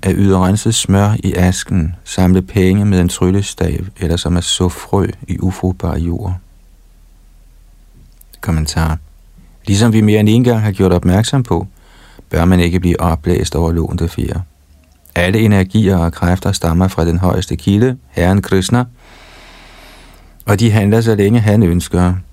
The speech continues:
og ophører dermed, så snart han trækker dem tilbage.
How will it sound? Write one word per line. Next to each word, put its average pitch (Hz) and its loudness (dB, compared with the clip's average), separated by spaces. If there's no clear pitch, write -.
og 95 -2
ophører 110 0
dermed, 80 -2
så - -4
snart - -4
han - -2
trækker - -6
dem - -6
tilbage. 87 -2